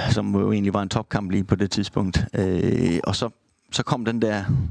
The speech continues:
flade periode bagefter med de mange uafgjorte og så videre, øh, og så kunne man ikke rigtig helt følge op på,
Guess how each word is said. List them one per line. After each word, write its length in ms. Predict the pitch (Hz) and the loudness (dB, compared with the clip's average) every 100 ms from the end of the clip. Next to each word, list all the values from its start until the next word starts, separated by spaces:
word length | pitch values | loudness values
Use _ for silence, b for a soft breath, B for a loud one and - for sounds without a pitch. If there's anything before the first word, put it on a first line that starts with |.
| - - _ _ - - - - | -8 -20 _ _ -6 -4 -4 -4
flade 360 | - 104 113 | 0 2 2
periode 600 | - 104 101 107 110 98 98 | 2 4 2 4 4 2 2
bagefter 420 | 107 101 - 101 | 0 0 0 0
med 200 | 95 95 | 0 2
de 80 | 95 | 2
mange 240 | 87 104 | 4 4
uafgjorte 500 | 104 101 98 95 98 | 4 4 2 2 0
og 60 | 98 | -2
så 100 | 101 | 0
videre, 520 | 101 107 104 95 98 | 2 2 2 0 0
øh, 260 | 95 92 - | 0 0 0
og 100 | 104 | -2
så 100 | 101 | 0
kunne 140 | 113 | 2
man 100 | 107 | 0
ikke 100 | 98 | 0
rigtig 180 | 101 98 | 0 2
helt 200 | 101 95 | 2 2
følge 180 | 98 104 | 0 0
op 140 | - | 0
på, 240 | 101 95 | 0 0